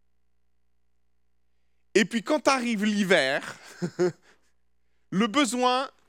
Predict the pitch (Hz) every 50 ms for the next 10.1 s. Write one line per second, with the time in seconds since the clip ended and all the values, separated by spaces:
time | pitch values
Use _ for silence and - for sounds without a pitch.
0 | _ - - 202 185 - - - - 311 320 330 339 302 - - - 269 247 208
1 | 170 226 240 240 240 247 - - 220 196 175 208 190 180 185 196 180 - 175 160
2 | - - 180 190 185 175 165 160 147 - 147 160 147 123 98 - _ _ - 139
3 | 131 - _ _ _ _ _ _ _ _ _ _ _ _ _ _ - 143 190 240
4 | 294 311 - - 370 349 262 226 214 196 147 135 139 127 135 - - _ _ _
5 | _ _ _ _ _ _ _ _ _ _ _ _ _ _ _ _ _ _ _ _
6 | _ _ _ _ - 254 262 240 202 - - 160 262 233 175 _ - 180 190 226
7 | - - - 359 381 - - - - 202 214 254 285 269 220 185 165 - 165 175
8 | 202 214 - 277 233 - - 226 220 262 277 - 214 196 - - 202 170 - -
9 | - - - - _ - 185 185 214 208 208 202 185 190 156 - 226 214 202 180
10 | 160